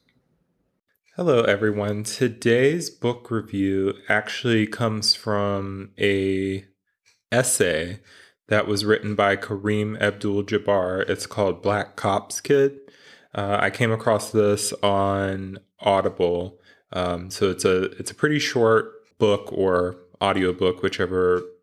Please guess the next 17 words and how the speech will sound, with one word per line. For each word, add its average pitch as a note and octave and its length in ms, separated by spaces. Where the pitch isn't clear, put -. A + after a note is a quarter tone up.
version F#2+ 440
you F2+ 380
use. F2+ 320
But, F2+ 420
uh, F#2+ 460
I A2+ 640
really B2+ 420
enjoyed G#2 600
getting G2+ 680
the G2 200
perspective - 1300
that G2 180
he G2+ 80
shares G2 400
in F#2 80
this F2 220
essay F2 640